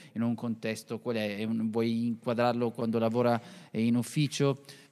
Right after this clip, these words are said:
oppure quando è in giro per, in casa? Quindi là troviamo il mondo ordinario, ma possiamo anche andare a identificare un'altra cosa, cioè, eh, u-,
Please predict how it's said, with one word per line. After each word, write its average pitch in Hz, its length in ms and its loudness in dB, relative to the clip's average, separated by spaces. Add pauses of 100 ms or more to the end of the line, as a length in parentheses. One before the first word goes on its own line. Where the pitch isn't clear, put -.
oppure 123 600 0
quando 120 240 -2
è 123 40 0
in 123 120 0
giro 120 340 2
per, 117 380 0
in 113 500 -2
casa? 135 580 2 (220)
Quindi 123 220 0
là 123 180 4
troviamo 117 320 2
il 117 80 2
mondo 120 380 2
ordinario, 113 500 0
ma 131 140 0
possiamo 175 400 -2
anche 170 200 -4
andare 143 220 -2
a - 20 -2
identificare 127 540 -6
un'altra 113 380 -6
cosa, 120 320 -2
cioè, 117 280 -4 (680)
eh, - 320 -12
u-, - 160 -12